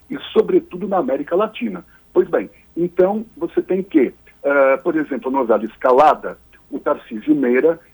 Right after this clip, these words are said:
fazia um par com a, uma hora com a René de Vilmont, depois um casamento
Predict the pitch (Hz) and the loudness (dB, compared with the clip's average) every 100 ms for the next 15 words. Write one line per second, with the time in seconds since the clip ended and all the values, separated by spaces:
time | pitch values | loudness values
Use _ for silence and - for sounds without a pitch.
0 | _ - 120 139 139 - 127 117 98 _ | _ -4 -2 -2 -4 2 4 4 2 _
1 | _ - 127 120 117 113 120 131 131 131 | _ -4 2 6 6 4 -2 -6 2 4
2 | 143 135 139 127 127 117 117 147 143 147 | 4 2 -2 -4 -6 -8 -4 -4 0 0
3 | 165 120 117 127 127 120 107 117 120 127 | 0 -4 -6 -6 -4 -6 -2 0 0 -4
4 | - 113 | -6 -10